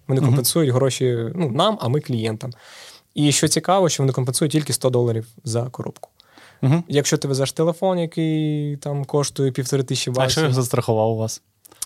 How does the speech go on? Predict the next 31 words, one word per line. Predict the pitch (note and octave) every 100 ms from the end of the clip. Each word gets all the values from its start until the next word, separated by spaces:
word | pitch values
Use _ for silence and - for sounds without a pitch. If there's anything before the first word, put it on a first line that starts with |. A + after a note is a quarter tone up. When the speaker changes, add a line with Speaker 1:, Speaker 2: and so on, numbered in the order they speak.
| -
Speaker 1:
якщо | C#3+ C3+ - E3
ти | D#3+
оформлюєш, | C#3+ D3+ C#3 B2+ B2 -
е, | B2+ B2 A#2+ A#2 A2+ A#2 - -
е, | A#2+ A2
ще | - -
екстра | B2+ - - A#2+
іншуранс, | A2+ - F#3 F3+ E3
так | D#3+ D3+
би | D3+
мовити, | D3 C#3+ -
Speaker 2:
На | B2
Speaker 1:
то | A#2 C#3 D#3
Speaker 2:
чому | B2+ B2
ви |
заробляєте? | A#2 A#2+ A#2 A#2+ A#2+ A2+ - C#3+ G#2+ C3
Speaker 1:
<laughs> | G#2 D3 C#3 -
Да. | - - - - C#3 B2
То | C#3 E3 F3+
ми | C#3+
можемо | D3 C#3 C3 A#2+
компенсувати. | A#2+ - - C3
Ну, | D3+
ми |
компенсуємо | B2+ C#3 C#3 - D#3 A#2
вже | A2+
тоді | G#2+ A2+ A2 A#2 A2 G#2+ G#2+ G#2 - _ _ _ _ - -
дев'яносто | C3+ C3 B2+ B2
відсотків | B2+ C3 A#2
вартості | A2+ A2+ A#2 -
товару. | A#2 -